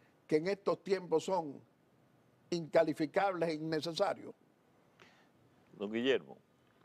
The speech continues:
Speaker 2: mire, el que está en esta actividad política tiene que saber que tiene que enfrentarse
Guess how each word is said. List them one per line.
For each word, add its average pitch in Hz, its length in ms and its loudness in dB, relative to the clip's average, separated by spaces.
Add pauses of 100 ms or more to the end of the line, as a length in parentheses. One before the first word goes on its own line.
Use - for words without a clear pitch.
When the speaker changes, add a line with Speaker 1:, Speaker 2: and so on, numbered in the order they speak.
(140)
Speaker 2:
mire, 120 240 2
el 107 140 -2
que 123 100 -8
está 180 180 0
en 180 120 -6
esta 147 200 -4
actividad 73 560 -6 (1300)
política - 680 -8 (800)
tiene 139 260 -4
que 127 140 -4
saber 73 460 -4 (1600)
que 107 380 0
tiene 139 260 -2
que 135 140 -4
enfrentarse 90 1080 -2